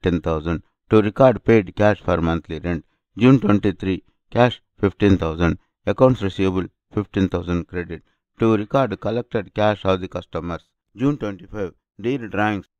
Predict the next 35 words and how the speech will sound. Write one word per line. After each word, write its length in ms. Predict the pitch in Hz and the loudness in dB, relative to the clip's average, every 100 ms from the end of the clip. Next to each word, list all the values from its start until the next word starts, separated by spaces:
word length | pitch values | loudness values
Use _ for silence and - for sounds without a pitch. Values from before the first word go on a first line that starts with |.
| - | -10
three 160 | 127 | -8
thousand 400 | 123 107 98 95 - _ | -6 -8 -8 -10 -12 _
debit, 260 | 98 95 92 _ _ - | -12 -10 -12 _ _ -10
cash 240 | 120 113 _ _ | -8 -10 _ _
credit 320 | 98 98 107 _ | -16 -14 -16 _
three 120 | 95 98 | -18 -16
thousand. 460 | 92 87 85 92 - | -14 -16 -20 -20 -16
To 120 | 98 | -16
record 360 | 95 113 127 95 | -16 -20 -20 -18
withdraw 460 | 95 104 98 101 | -18 -18 -20 -20
from 300 | - 87 92 | -18 -16 -12
the 220 | 92 87 - _ | -12 -12 -16 _
business. 380 | 90 85 95 82 _ _ 90 | -20 -14 -14 -14 _ _ 0
June 240 | 135 156 | 2 4
twenty-eight, 440 | 120 110 117 110 _ _ | 0 -2 -2 -4 _ _
accounts 340 | 101 104 147 - | -8 0 0 0
payable 320 | 113 113 113 | -2 -4 -6
debit 240 | 101 110 - | -8 -8 -8
fifty 320 | 101 - 107 | -8 -8 -14
thousand, 400 | - 80 85 80 _ - | -14 -14 -14 -18 _ -10
cash 240 | 120 131 | -8 -8
credit 300 | - 101 104 _ | -12 -18 -18 _
fifty 280 | 87 _ 98 | -20 _ -18
thousand. 420 | - 78 82 78 _ _ - | -16 -18 -16 -20 _ _ -2
To 120 | 113 | -2
record 340 | 107 139 131 - | -2 -6 -8 -8
paid 240 | 113 120 - | -8 -8 -10
on 180 | 98 98 | -10 -10
account 360 | 92 110 104 - | -12 -16 -16 -16
of 140 | - _ _ - | -18 _ _ -20
accounts 400 | 95 107 110 _ - | -14 -12 -14 _ -14
payable 400 | 87 85 90 87 _ 95 | -12 -12 -16 -16 _ -8
owned 260 | 110 98 | -8 -8
on 200 | 85 85 - | -12 -16 -16
fourth. 220 | 87 | -16